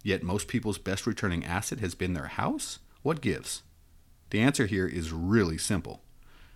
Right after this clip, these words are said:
Most people stay invested in their houses for ten, twenty, or thirty plus years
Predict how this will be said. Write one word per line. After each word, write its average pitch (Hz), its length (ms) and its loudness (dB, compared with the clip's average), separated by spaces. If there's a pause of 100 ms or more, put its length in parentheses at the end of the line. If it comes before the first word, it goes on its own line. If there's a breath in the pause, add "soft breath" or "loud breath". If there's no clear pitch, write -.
(120 soft breath)
Most 104 280 0
people - 260 0
stay 95 340 0
invested 87 480 0
in 101 120 2
their 139 140 2
houses - 560 -6 (300 soft breath)
for - 200 -2
ten, 85 400 -2
twenty, 85 400 -2
or 101 100 0
thirty 92 360 -2
plus - 360 0
years 73 320 -6